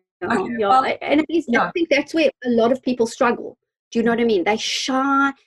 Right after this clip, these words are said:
Speaker 2: They've got this whole thing in their head about networking, what it is and what it isn't.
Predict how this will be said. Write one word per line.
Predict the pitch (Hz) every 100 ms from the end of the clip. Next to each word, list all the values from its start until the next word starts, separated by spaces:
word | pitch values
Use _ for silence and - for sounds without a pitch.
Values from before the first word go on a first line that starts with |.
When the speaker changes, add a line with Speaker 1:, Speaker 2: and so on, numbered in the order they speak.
| -
Speaker 2:
They've | 226
got | 262 254
this | 277
whole | - - 294 349
thing | 339 - 311
in | 302 262 _ -
their | 247 214
head | 214
about | 214 196 208
networking, | 180 185 - 175 202 - - - 208
what | 190 220
it | 247 -
is | 214 160
and | 190
what | 180 190
it | -
isn't. | 196 - - - 254